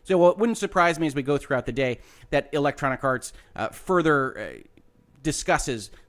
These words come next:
the, the decisions that were made here and either clarifies them, reverses them, or otherwise. Uh, but why are these disclosure items necessary? Again, this is discussed at length in the Apex Legends video, so I'm only gonna discuss it a little bit here. But we look here at the F T C's endorsement guides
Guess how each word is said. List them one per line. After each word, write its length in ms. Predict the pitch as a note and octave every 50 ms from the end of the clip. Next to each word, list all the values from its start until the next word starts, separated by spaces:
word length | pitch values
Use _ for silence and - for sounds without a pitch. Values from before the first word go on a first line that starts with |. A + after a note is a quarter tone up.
| -
the, 80 | - C3+
the 320 | C3 C#3 D3+ D3+ D3 D#3
decisions 440 | C#3 C#3 C3+ - F#3 D3+ D3 D3+ C#3
that 100 | C3+ D3+
were 100 | B2+ C#3
made 220 | C3+ C3+ C3+ C3+ B2+
here 220 | G#2+ C3+ B2+ B2+
and 140 | B2 C3 C3
either 160 | C3+ B2+ B2
clarifies 680 | - - - D#3 D3+ D3 C#3+ - D3+ C#3+ C3+ C3 A#2
them, 240 | B2 C3+ B2+ B2+ A#2+
reverses 420 | A#2+ A#2 B2 B2 A#2 - B2 A#2
them, 240 | G#2 A#2+ A2+ A2 A2+ -
or 240 | - A2+ A2 G#2 -
otherwise. 480 | A2+ A2+ A2+ G#2 G2 F#2 E2 C#2+ C#2+ - - - - - - -
Uh, 80 | - A2
but 180 | A#2 D#3 C#3+
why 220 | D3+ D3 D#3 G3+ B3
are 120 | B3 A#3+ A3
these 180 | G#3+ G#3+ G3+
disclosure 560 | E3 F#3+ F3+ - - F3+ F3 F3+ E3+ E3+ D#3+
items 300 | - D3 D3 C#3+ C3+ B2+
necessary? 580 | D#3 E3+ F3 - D#3+ - - F3+ E3 D#3+ D#3+ D#3 -
Again, 400 | - B2 - E3+ F3 E3+ E3 D#3 - _ _ _ _ _
this 140 | - G3+ G3
is 60 | G#3
discussed 460 | F#3 F3 E3+ - - F#3 E3+ E3+ -
at 120 | D#3 C3+ -
length 320 | C3+ D3+ D#3+ E3+ E3+ -
in 60 | D#3+
the 140 | D3+ D3 B2+
Apex 420 | C#3+ D#3 D3+ - D#3 C#3 - - D3
Legends 320 | D3 D3 C#3+ D3 D3 B2
video, 220 | D3 D3 C#3+ C#3
so 120 | C3+ - D3+
I'm 120 | C#3 D3+
only 120 | D#3 D3+ C#3
gonna 140 | C#3 C3
discuss 400 | B2 A#2+ A2+ - - C3 B2 -
it 60 | C3+ -
a 60 | -
little 260 | A2+ A2 C3 D3 D3
bit 200 | C3+ B2+ B2+ A#2 -
here. 360 | - - C#3+ C#3 C3+ C3 - - _ _ _ _ _
But 140 | - D#3 D3
we 80 | D#3+
look 180 | E3+ G3+ G3+ G3+
here 240 | - G3 F3+ F3 E3+
at 140 | D#3+ - -
the 180 | D#3+ D3 -
F 180 | - C#3+ D3+ -
T 140 | - D#3+ C#3
C's 600 | - - D#3 D3+ D3 D3 D3+ D3 D3 C#3 - - -
endorsement 600 | - B2+ A2+ G#2 D3 F3 F#3 F3 - D3+ C#3 -
guides 460 | - A#2+ A2+ A2+ C3+ F#3+ G#3+ - -